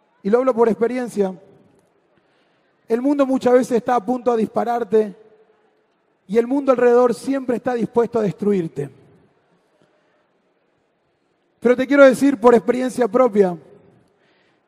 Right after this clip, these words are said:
el día que suceda, que cometas un error,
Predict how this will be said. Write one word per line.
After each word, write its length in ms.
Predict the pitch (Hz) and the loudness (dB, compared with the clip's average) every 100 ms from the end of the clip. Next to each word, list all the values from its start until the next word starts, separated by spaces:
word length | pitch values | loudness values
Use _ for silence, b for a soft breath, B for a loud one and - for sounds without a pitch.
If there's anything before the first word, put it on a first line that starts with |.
| - | -10
el 120 | 208 | -10
día 120 | - _ | -12 _
que 100 | 269 | 0
suceda, 500 | 254 226 269 254 214 | 2 4 6 6 6
que 120 | 220 | 2
cometas 480 | 196 214 240 254 - | 0 0 0 -2 -2
un 120 | 240 | -4
error, 500 | 220 233 240 196 170 | 0 4 4 4 -2